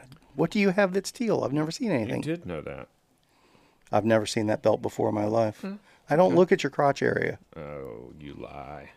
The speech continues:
Speaker 2: You lie and you know it. I was actually looking at this. Uh, Vittoria has a fifty gram airliner now, which seems, like, impossibly light. Fifty grams is, like, a fifth of a pound. No,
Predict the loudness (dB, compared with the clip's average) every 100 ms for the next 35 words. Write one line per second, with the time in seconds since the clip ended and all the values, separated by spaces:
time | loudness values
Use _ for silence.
0 | -18 -14 -12 -10 -10 -10 -12 -14 -14 -12
1 | -12 -14 -16 _ _ _ -20 _ -4 -4
2 | -4 -2 0 0 -4 -8 -8 -10 -8 -6
3 | -6 -6 -10 -4 -4 -2 -4 -6 -10 -14
4 | _ -12 -10 -10 -10 -8 -6 -6 -8 -10
5 | -10 -8 -10 -10 -12 -12 -12 -12 -16 _
6 | _ _ _ _ _ -12 -12 -10 -8 -8
7 | -10 -14 -20 _ _ -14 -14 _ -16 -16
8 | -14 -10 -10 -10 -12 -10 -10 -8 -10 -10
9 | -16 _ _ _ _ -16 -14 -14 -10 -8
10 | -8 -8 -10 -12 -10 -10 -12 -16 -20 _
11 | _ -16 -14 -14 -18 _ -10 -10 -10 -16
12 | -14 -16 -14 -14 -12 -14 -18 _ _ _
13 | _ _ _ _ _ -12 -8 -8 -10